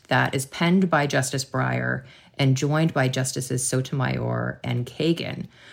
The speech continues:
who point out that, first, the majority's reading restricting the administration's authority to issue this eviction moratorium is a bad reading of the statute, especially when you've got so-called textualists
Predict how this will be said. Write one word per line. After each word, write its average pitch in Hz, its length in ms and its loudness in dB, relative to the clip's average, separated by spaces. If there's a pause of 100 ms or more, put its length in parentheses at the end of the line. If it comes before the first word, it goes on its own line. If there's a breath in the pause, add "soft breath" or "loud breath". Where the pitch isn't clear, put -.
(140 loud breath)
who 214 120 0
point 302 340 2
out 294 240 4
that, - 400 2
first, 233 320 4
the 175 80 4
majority's 160 680 2
reading 143 380 2
restricting 135 840 0 (460 soft breath)
the 131 600 2 (220)
administration's 139 880 0
authority 139 540 2
to 123 360 -2
issue 175 300 4
this 127 160 -2
eviction 131 360 -4
moratorium 123 600 -2
is 147 80 0
a 139 60 0
bad 139 500 4
reading 127 340 -2
of - 120 -12
the - 60 -14
statute, - 580 -2 (320 soft breath)
especially - 340 4
when 147 100 2
you've 135 120 2
got - 380 4
so-called 175 460 4
textualists 131 840 0